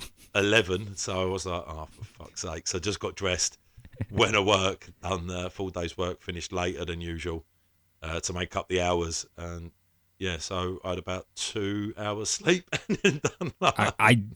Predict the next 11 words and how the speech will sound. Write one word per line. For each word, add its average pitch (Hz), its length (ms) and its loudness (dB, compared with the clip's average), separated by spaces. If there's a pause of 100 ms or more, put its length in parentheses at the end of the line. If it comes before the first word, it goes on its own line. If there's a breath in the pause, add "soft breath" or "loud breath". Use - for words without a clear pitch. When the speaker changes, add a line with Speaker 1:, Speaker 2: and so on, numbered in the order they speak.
Speaker 2:
I 107 220 2 (120)
can't 113 360 10
believe 104 320 6
you're 98 140 6
still 95 240 6
going 92 360 8
on 87 160 6
that, 85 180 2
yeah, 98 240 4
'cause 104 320 6 (500 soft breath)
I 135 580 10